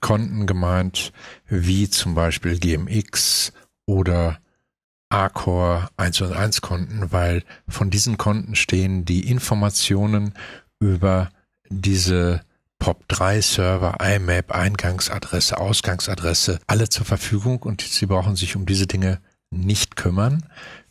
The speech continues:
Über das erweiterte Setup müssen Sie diese Informationen alle eingeben. Die erhalten Sie aber dann entweder über Ihren Administrator oder den Provider, über den Sie die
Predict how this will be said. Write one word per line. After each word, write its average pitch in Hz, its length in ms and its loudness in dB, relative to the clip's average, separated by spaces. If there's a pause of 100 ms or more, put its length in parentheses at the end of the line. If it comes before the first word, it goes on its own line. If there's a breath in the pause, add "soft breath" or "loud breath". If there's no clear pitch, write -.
Über 101 180 4
das 90 200 2
erweiterte 101 520 0
Setup - 480 0
müssen 110 240 2
Sie 101 180 2
diese 101 280 0
Informationen 98 720 0
alle 104 300 0
eingeben. 104 580 0 (480 loud breath)
Die 107 100 4
erhalten 101 340 2
Sie 95 160 0
aber 82 140 0
dann 92 220 -2
entweder 98 400 -2
über 92 260 -2
Ihren 90 240 -2
Administrator 113 960 -2 (460 loud breath)
oder 117 340 2
den 101 240 2
Provider, 95 580 2
über 92 200 0
den 87 240 0
Sie 87 200 0
die 87 300 -2